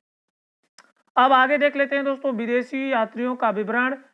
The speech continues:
तो विदेशी यात्रियों को दोस्तों चार भागों में बांटा गया है। तो इसमें पहला क्या है दोस्तों? यूनानी रोमन लेखक,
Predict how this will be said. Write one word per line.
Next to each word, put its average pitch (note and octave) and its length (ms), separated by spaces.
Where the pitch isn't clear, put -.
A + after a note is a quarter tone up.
तो A3+ 80
विदेशी B3 460
यात्रियों C4 380
को C4+ 120
दोस्तों B3+ 400
चार B3 320
भागों B3 280
में B3 120
बांटा A#3 280
गया A#3 220
है। B3+ 300
तो A#3 80
इसमें B3+ 240
पहला C4 320
क्या C4 180
है C4 60
दोस्तों? B3+ 300
यूनानी A#3 500
रोमन A3+ 300
लेखक, B3+ 400